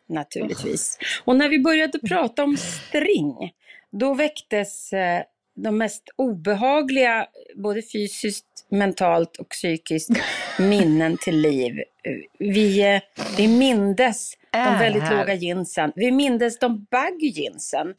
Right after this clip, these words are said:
Speaker 1: ihop med de här <laughs> McDonalds-ögonbrynen som stack upp med snören ovanpå skinkorna, eh, som tedde sig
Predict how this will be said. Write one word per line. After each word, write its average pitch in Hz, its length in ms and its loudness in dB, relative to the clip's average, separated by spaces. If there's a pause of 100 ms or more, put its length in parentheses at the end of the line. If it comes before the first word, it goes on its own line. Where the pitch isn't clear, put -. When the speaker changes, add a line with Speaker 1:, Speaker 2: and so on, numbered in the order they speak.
(280)
Speaker 1:
ihop 180 460 -4
med 180 300 0 (280)
de 185 120 -2
här 170 160 2
<laughs> 180 160 -2
McDonalds-ögonbrynen 190 1700 -2
som 185 180 -4
stack - 360 -4
upp 160 280 -2 (120)
med 185 200 -2
snören 165 640 2 (480)
ovanpå 160 280 0
skinkorna, 151 680 0 (640)
eh, 165 220 2 (120)
som 165 360 0 (840)
tedde - 260 2
sig 185 280 0